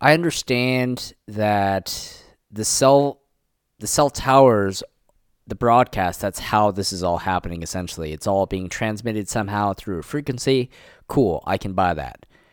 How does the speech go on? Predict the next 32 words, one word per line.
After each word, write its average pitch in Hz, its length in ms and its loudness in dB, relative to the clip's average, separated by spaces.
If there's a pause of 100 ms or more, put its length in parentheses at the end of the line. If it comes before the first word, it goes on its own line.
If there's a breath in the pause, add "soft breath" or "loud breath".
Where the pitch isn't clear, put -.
(140)
You 92 160 -8
know, 78 340 -8
makes 131 300 -2
sense. 98 320 -2
Everybody 127 320 -2
has 113 160 0
a - 40 -12
phone. 156 500 4
Everybody, 101 720 0 (760 soft breath)
all 139 160 4
you 139 120 4
have 127 120 2
to 127 100 -6
do 131 200 4
is 110 180 2
be 113 440 0
exposed 120 640 0
to 117 80 -2
the 87 80 -10
sound, 120 500 0
and 101 220 -6
boom, 120 220 2
that 92 140 -2
frequency 107 460 -6
can 95 80 -14
get 127 320 0
you. 147 220 0 (420 soft breath)
Even 196 320 2
to 147 80 2
the 131 80 0
point 127 340 -2
where 101 380 2